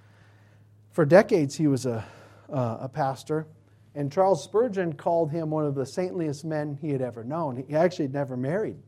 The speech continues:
He'd been a single his whole life, Robert Chapman. And, um,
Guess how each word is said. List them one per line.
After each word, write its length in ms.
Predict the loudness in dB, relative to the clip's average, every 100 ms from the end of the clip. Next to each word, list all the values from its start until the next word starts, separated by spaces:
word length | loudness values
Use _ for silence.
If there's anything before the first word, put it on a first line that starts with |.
| _ _ _ _ _ _ _ _ _ _ -18
He'd 80 | -6
been 160 | -2 -2
a 40 |
single 480 | -2 -2 0 -2 -4 -10
his 120 | -8
whole 160 | -6 -2
life, 300 | -2 -4 -8 _
Robert 280 | -12 -12 -10
Chapman. 440 | -6 -6 -6 -18 -20 -20 _ _ _ _ _ _ -12
And, 300 | -6 -4 -2
um, 360 | 0 0 -4